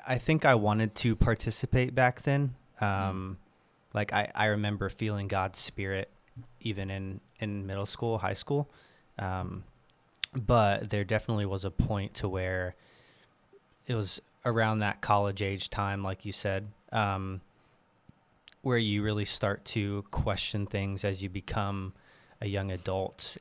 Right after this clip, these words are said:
Speaker 1: and sort of live your life, uh, not completely outside of, but apart from some of the things that you,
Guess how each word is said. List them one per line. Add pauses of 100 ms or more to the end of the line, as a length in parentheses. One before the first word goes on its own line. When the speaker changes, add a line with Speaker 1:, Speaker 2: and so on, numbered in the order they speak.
Speaker 1:
and
sort
of (560)
live
your
life, (180)
uh, (220)
not
completely
outside
of,
but
apart
from
some
of
the
things
that
you,